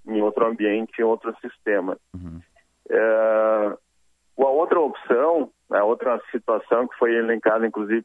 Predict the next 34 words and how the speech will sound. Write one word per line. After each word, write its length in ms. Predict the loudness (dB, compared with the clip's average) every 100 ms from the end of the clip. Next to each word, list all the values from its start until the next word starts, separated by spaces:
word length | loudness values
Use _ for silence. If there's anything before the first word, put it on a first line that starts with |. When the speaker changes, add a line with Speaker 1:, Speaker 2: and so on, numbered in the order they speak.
| -2
Speaker 1:
por 100 | -2
um 140 | 0
grupo 540 | 0 -2 0 0 2
hacker, 560 | 2 0 0 0 -2 -2
que 80 | -4
é 40 |
o 40 | -2
Grupo 320 | -4 -2 -2
Anonymous, 600 | 0 2 2 0 -2 -4 _ _ _ _ -20 _ _ -2
que 60 |
é 80 | 0
a 40 |
questão 540 | 2 0 0 0 0 0
do 500 | 0 0 2 2 2
ataque, 680 | 0 -2 -2 -2 0 -2 -2 -8 _ _ -2
eh, 360 | 2 2 2 -2
de 260 | -4 -2 0
redirecionamento 1120 | 0 0 0 -2 0 0 2 2 0 0 -2
de 140 | -4
D 140 | -2 0
N 180 | 0 2
S. 320 | 2 0 -2 -14 _
Vou 100 | -12
tentar 360 | -4 -2 0 -2
explicar 680 | -2 -6 -8 -2 0 0 -4
Speaker 2:
Sim. 280 | -8 -8 -8 -14 _ _ _
Speaker 1:
de 120 | -2
maneira 440 | 0 2 2 2 0
simplificada 920 | -2 -2 -2 -2 -2 -4 0 0 0
o 40 | -4
que 160 | -8
que 120 | -4 -2
é 60 |
um, 420 | 0 -2 -6 -10